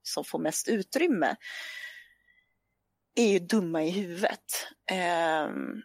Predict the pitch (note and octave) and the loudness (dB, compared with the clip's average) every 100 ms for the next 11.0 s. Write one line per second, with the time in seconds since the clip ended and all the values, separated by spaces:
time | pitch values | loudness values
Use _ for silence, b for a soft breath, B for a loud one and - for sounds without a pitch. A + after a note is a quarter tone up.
0 | _ _ - G#3 F#3 F3 - G#3 F#3 F3 | _ _ 0 0 2 -4 -4 -2 0 2
1 | E3 E3+ - - - - - - - - | 2 0 -2 -6 -8 -10 -6 -4 -4 -8
2 | _ - F2 - - - - - - - | _ -4 -2 -2 -6 -10 -10 -8 -8 -6
3 | - - - - - B3+ D4+ D4+ D4 C#4+ | -6 -6 -8 -12 -2 2 4 2 -2 0
4 | B3+ G#3+ F#3+ G3 - - - E3 D#3+ F3 | 2 2 0 -6 -6 -6 -4 -4 -4 -8
5 | E3 E3 D#3 E3 E3+ _ - B3 A#3+ - | -4 -2 -2 -2 -8 _ -4 -2 -2 -2
6 | B3 B3 B3 A#3 A#3 A#3+ A#3+ A#3+ G3+ E3+ | 2 2 2 2 4 6 4 2 2 2
7 | E3 D#3 D#3 - - - - - - - | 2 2 -2 -6 -18 -16 -14 -14 -14 -16
8 | - - - - - - - D#3 E3+ G#3+ | -8 -2 -2 -4 -6 -4 0 4 4 4
9 | G#3 - G#3 G#3+ - F#3+ F3 - E3+ D#3+ | 0 -2 -2 -4 -6 -8 -8 -6 -2 -2
10 | D#3+ D#3 A3+ C4 B3+ B3 A#3 G#3+ G#3 | -4 -2 2 2 2 0 0 -2 -4